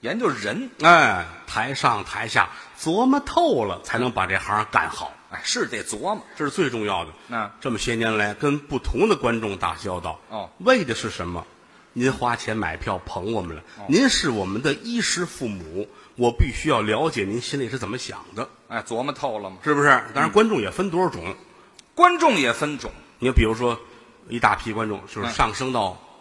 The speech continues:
Speaker 2: 粉丝的状态。
Speaker 1: 哦，迷恋这个。
Speaker 2: 哎，就是喜欢这个演员。
Speaker 1: 嗯。
Speaker 2: 到哪儿演就追到哪儿。
Speaker 1: 哦。
Speaker 2: 捧场。
Speaker 1: 嗯。
Speaker 2: 鼓励。
Speaker 1: 是。
Speaker 2: 支持。
Speaker 1: 嗯。
Speaker 2: 拿演员当自己的亲人看待。
Speaker 1: 就这么亲近。
Speaker 2: 这样的观众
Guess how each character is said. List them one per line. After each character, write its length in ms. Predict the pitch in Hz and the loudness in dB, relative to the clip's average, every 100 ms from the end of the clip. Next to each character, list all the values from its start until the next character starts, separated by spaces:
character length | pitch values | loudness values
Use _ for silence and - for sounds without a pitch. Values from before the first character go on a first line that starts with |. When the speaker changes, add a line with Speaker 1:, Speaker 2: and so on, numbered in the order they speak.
| - | -20
Speaker 2:
粉 280 | - 95 | -10 -10
丝 220 | 87 - 202 | -8 -10 -6
的 100 | 156 | -6
状 240 | 127 92 | -6 -10
态。 140 | - 87 _ _ _ _ | -12 -16 _ _ _ _
Speaker 1:
哦， 200 | 98 98 | -10 -6
迷 260 | 104 113 | -4 -2
恋 260 | 170 165 101 | -2 -4 -4
这 200 | 95 87 | -8 -10
个。 160 | - 143 | -4 2
Speaker 2:
哎， 260 | 160 123 | 4 2
就 140 | 92 98 | -2 -8
是 60 | - - - | -10 -18 -12
喜 280 | - 107 | -10 -8
欢 160 | 107 123 | -6 -4
这 80 | 120 | -4
个 80 | 101 | -4
演 180 | 87 | -6
员。 240 | 82 80 90 - | -8 -10 -12 -14
Speaker 1:
嗯。 200 | 123 117 92 | -10 -8 -2
Speaker 2:
到 160 | 151 | 0
哪 100 | 117 | 0
儿 120 | 107 139 | 0 0
演 220 | 101 82 | -4 -6
就 100 | 95 | -10
追 280 | 92 165 151 | -8 -4 -2
到 160 | 123 92 | -4 -6
哪 120 | 87 | -8
儿。 260 | 76 87 - - | -6 -8 -10 -16
Speaker 1:
哦。 240 | 82 98 | -10 -8
Speaker 2:
捧 300 | - 127 95 | -4 -4 -4
场。 380 | 87 - 95 113 - - | -6 0 0 0 -8 -12
Speaker 1:
嗯。 160 | 117 104 - | -10 -10 -10
Speaker 2:
鼓 280 | - 95 92 | -10 -6 4
励。 240 | 135 113 - - | 6 4 0 -12
Speaker 1:
是。 220 | - 135 | -8 -6
Speaker 2:
支 220 | 104 123 | -2 -2
持。 340 | 107 - 95 87 - 104 | -2 -4 -4 -8 -12 -12
Speaker 1:
嗯。 120 | 101 | -6
Speaker 2:
拿 180 | 120 120 | -2 -2
演 200 | 120 95 | -2 -6
员 200 | 92 107 | -6 -8
当 200 | - 131 | -8 -10
自 160 | 107 107 | -10 -12
己 120 | 92 | -14
的 100 | 87 | -12
亲 420 | - - 240 233 | -4 -2 0 0
人 200 | 156 233 | -2 -2
看 280 | 185 160 101 | -2 -2 -2
待。 120 | 90 | -6
Speaker 1:
就 120 | 104 | -6
这 120 | 113 113 | -10 -10
么 100 | 95 | -10
亲 320 | - - 170 | -8 -8 -8
近。 160 | 139 107 - | -12 -16 -10
Speaker 2:
这 140 | - | -2
样 160 | 214 123 | 2 2
的 60 | 110 | 2
观 240 | 143 147 | 0 2
众 200 | 131 98 | 0 -2